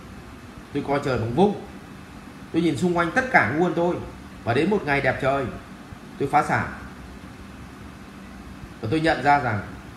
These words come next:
tôi ngu hơn những cái đứa trẻ bình thường rất là nhiều lần. Và bây giờ chính là lúc mình bỏ được cái mạng. Vì vậy bản chất trong cuộc đời này, đẩy nhanh sự thất bại là bạn đến với thành công.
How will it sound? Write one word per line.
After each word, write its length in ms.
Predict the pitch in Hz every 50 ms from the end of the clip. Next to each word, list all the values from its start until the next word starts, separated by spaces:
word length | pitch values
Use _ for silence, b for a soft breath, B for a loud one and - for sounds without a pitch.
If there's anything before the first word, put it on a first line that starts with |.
| - - - - - - - - - - -
tôi 100 | 139 139
ngu 260 | 143 147 143 135 143
hơn 240 | 156 156 151 143 139
những 100 | 143 131
cái 100 | 123 147
đứa 140 | 131 127 139
trẻ 260 | 143 - 123 - - 98 104
bình 120 | 92 82
thường 220 | 92 110 98 85 90
rất 100 | 156 185
là 100 | 190 143
nhiều 220 | 110 104 104 101 90 80
lần. 140 | 80 82 80 - - - - - - - - - - - - - - - - - - - - - - - - - -
Và 100 | 92 90
bây 180 | 87 107 135 151
giờ 300 | 160 139 113 101 90 90 -
chính 160 | - 123 139
là 60 | - 104
lúc 200 | 117 151 170 - - - - 98
mình 100 | 98 98 95 104
bỏ 200 | 107 82 78 -
được 80 | - 73
cái 100 | 113 120
mạng. 220 | 131 123 113 - - - - - - - - - - - -
Vì 80 | 110
vậy 160 | 110 107 127 - - -
bản 200 | 123 98 87 - -
chất 180 | 190 202 - -
trong 120 | 151 143 123
cuộc 160 | 120 107 90
đời 200 | 95 110 107 101
này, 220 | 98 101 101 98 92 85 - - - - - - - - - - - - -
đẩy 240 | 156 - - - - 131
nhanh 200 | 151 151 156 151 -
sự 120 | - - -
thất 200 | - 160 156 139
bại 240 | 117 110 110 - - - - - - - - - - - - - - - - -
là 140 | 104 92
bạn 160 | 90 98 90 - - 95
đến 220 | 98 117 120 143 165
với 100 | 170 165
thành 180 | - 117 98 85 -
công. 160 | 113 110